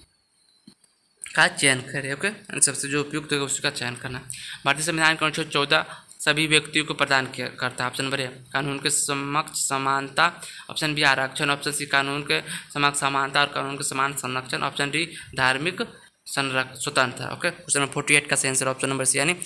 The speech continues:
कानून के समक्ष समानता और कानून के समान संरक्षण प्रदान करता है अनुच्छेद चौदह। okay, Next, लोक अभियोजक में अवसर की समानता का अधिकार निम्नलिखित में उपलब्ध है। Option number ए,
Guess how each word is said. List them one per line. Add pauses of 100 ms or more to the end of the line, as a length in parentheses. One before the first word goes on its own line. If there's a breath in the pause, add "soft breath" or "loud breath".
(280 loud breath)
कानून
के
समक्ष
समानता
और
कानून
के
समान
संरक्षण
प्रदान
करता
है
अनुच्छेद (280)
चौदह। (260)
okay, (460 loud breath)
Next, (300 loud breath)
लोक
अभियोजक
में
अवसर
की
समानता
का
अधिकार
निम्नलिखित
में
उपलब्ध
है।
Option
number
ए,